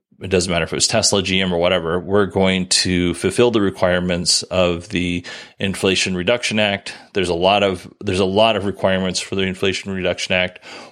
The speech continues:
One of those requirements was a certain amount of the battery needed to be sourced and built here in the United States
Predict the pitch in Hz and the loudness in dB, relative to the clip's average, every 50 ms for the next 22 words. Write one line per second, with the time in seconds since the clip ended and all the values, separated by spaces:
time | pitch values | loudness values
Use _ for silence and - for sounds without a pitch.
0 | _ - 104 107 110 120 127 123 110 110 104 98 - 104 95 - - 101 95 98 | _ -6 0 2 4 4 4 4 4 2 2 0 0 -4 -2 2 2 2 2 2
1 | 95 98 98 92 - - - 95 92 92 92 87 - - - 92 - 123 107 95 | 2 0 -2 -2 -4 -2 0 2 2 2 2 2 0 -2 -2 0 0 0 0 0
2 | 104 95 95 95 95 92 87 82 80 85 82 85 87 87 90 87 87 85 82 - | 0 2 2 2 0 0 -2 -2 0 0 2 2 2 0 0 -2 -4 -4 -6 -6
3 | - 92 90 85 85 87 90 85 87 82 - - - 92 90 87 85 - - - | -6 -6 -4 -4 -6 -6 -6 -4 -2 -2 0 0 0 2 0 0 0 -2 -4 -4
4 | - - - 98 95 87 85 80 - 92 90 87 82 85 - - - 110 107 107 | -6 -10 -6 -2 -2 -2 -2 0 2 2 2 2 0 -2 -6 -6 -2 2 2 4
5 | 101 95 95 92 90 90 85 82 - - - 95 95 85 - | 4 2 2 2 2 0 0 0 0 2 2 0 0 0 -2